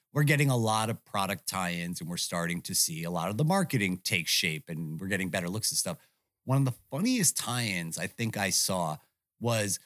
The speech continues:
the Batman is doing a joint promotion with Little Caesars, <laughs> where they will be selling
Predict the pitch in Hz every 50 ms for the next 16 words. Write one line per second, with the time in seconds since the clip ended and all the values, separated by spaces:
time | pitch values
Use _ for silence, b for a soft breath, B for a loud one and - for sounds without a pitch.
0 | b b _ _ - - 104 127 117 - 139 156 202 - - - 135 120 110 107
1 | 104 107 104 95 - - 113 113 113 107 107 107 104 98 92 85 - - 127 131
2 | 170 185 180 - _ - - 139 131 127 127 127 120 - - 117 104 98 92 80
3 | 95 95 92 90 - - _ - 98 98 101 113 139 170 170 165 143 - - -
4 | - 135 123 117 - 90 87 - - - - - - - - - 147 139 - _
5 | - 170 160 101 - 156 - - - - 165 110 104 - 139 135 131 156 190 226
6 | 226 202 160 180 151 - - - - - 160 165 151 131 117 107 101 98 101 98